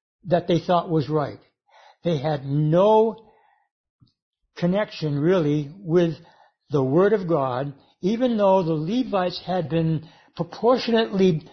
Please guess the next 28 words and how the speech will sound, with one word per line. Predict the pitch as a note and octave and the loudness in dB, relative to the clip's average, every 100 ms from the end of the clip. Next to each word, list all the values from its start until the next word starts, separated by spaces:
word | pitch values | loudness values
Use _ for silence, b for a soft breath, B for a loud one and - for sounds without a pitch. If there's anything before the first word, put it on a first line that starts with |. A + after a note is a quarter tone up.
| B B - | B B -8
s-, | - - - _ - | -6 -6 -12 _ -8
placed | G3 A3+ F#3 - - | 0 2 2 0 -6
within | F#3 F3+ D3+ A3 B3+ | -2 0 2 2 2
the | B3 | 0
borders | E3 G#3 F#3+ E3 E3+ - - | 0 0 2 0 -2 -6 -2
of | D#3+ D#3 - b b b b _ | 0 0 -6 b b b b _
the | D3 | -2
land | D#3 F#3+ B3 | 0 0 -2
of | B3+ | -4
Canaan | - F3+ C#3+ C#3 D3 C#3+ _ b b b b b _ | -8 -4 -4 -4 -6 -8 _ b b b b b _
in | F3 F#3 G3 D4 | -2 -2 -2 -4
a | F3 D3 C3 | -2 -2 -2
very | G#3 B3 C4+ | 0 0 -2
specific | - G3+ - B3+ A#3 E3 - - | -8 -12 -10 -8 -8 -10 -16 0
m-, | D#3+ D3 E3 G3 E3 - | 2 2 0 -2 -4 0
way, | F#3 G#3+ F#3 F3+ | 4 4 4 2
so | F#3+ F3 | 2 4
that | E3+ E3+ B B | 4 2 B B
the | - | -10
people | - A3 C4 A#3+ | -4 0 2 2
of | F#3+ | 2
God | F#3 F3 C#3+ | 4 4 2
had | D3+ D3+ | 0 0
no | D#3+ B3 B3 | 0 0 0
excuse. | - - F#3+ E3+ - | -2 -8 -2 -2 -2
They | E3+ | -4
could | E3 G3 B3 | -4 -4 -4
have | F#3+ | -4